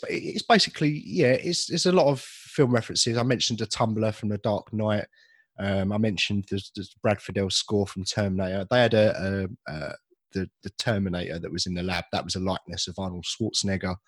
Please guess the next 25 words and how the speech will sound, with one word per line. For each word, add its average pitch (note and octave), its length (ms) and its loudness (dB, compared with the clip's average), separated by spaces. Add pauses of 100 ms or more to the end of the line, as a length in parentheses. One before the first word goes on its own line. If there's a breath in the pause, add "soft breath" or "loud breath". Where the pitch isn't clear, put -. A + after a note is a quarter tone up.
(120)
There G2+ 160 -14
was A2 100 -6
a G#2+ 60 -4
lot A2+ 180 -2
of, F3+ 120 -8 (120)
there A#2+ 120 -4
was A2 160 -8
a G#2+ 40 -6
lot G#2+ 160 -6
of D#2 60 -8
references F#2 500 -8
in F2 160 -8
there. D2 220 -14 (680)
Right, D3+ 240 8
so A#2 300 8 (160)
my C#3 100 6
next G#3 300 6
one G2 300 4 (440)
was, C#3 240 6
uh, B2+ 220 8
where C3 180 8
I A#2+ 60 6
picked - 520 -2
two C3 400 2
shorts, - 640 -2